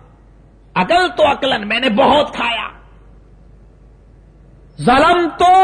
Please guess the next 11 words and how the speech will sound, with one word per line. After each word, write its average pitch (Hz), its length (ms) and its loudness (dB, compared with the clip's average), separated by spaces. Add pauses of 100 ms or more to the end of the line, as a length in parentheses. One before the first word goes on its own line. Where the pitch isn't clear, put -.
(640)
نفسی 330 600 2
ظلما 320 680 0
کثیرا۔" 247 360 -2 (240)
ابو 240 240 4
بکر 320 240 2
یہ 359 120 4
دعا 311 260 2
کر 285 140 0
رہے 294 80 2
ہیں، 277 80 2
"اللہ، 277 180 6